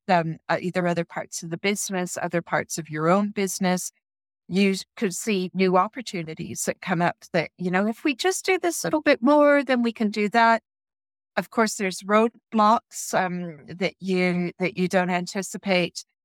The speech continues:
And, um, I think that, that there's also the, uh, external factors. So the things like dealing with where are you going to have the changes so you get the best ta-,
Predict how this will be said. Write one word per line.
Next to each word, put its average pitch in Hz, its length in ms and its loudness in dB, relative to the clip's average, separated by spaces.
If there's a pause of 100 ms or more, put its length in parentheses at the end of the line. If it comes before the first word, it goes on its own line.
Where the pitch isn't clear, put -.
(160)
And, 190 360 2 (140)
um, 185 360 2 (520)
I 185 60 -2
think 202 280 -4
that, 185 160 0 (260)
that 175 180 -4 (200)
there's 185 260 2
also 190 300 0
the, 175 380 -2
uh, 170 220 2
external 180 520 -4
factors. - 800 -6 (320)
So 190 260 2
the 175 160 -2
things 180 420 0
like 175 200 0 (260)
dealing 190 560 -2
with 185 260 0
where 190 200 2
are 196 40 4
you 196 200 -2
going 180 300 -2
to 190 140 -6
have 175 280 -2
the 185 80 -4
changes 175 640 -2
so - 120 -4
you 175 160 0
get - 220 -4
the 151 80 -8
best 170 360 -4
ta-, - 200 -6